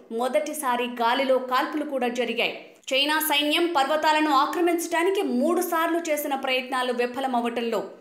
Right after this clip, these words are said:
పాంగోంగ్ ఉత్తర ఒడ్డు నుంచి సరస్సు దక్షిణ ఒడ్డు వరకు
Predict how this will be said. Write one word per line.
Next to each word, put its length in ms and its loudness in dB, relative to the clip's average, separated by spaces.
పాంగోంగ్ 520 4
ఉత్తర 240 2
ఒడ్డు 160 2
నుంచి 460 0
సరస్సు 520 0
దక్షిణ 480 0
ఒడ్డు 300 2
వరకు 340 0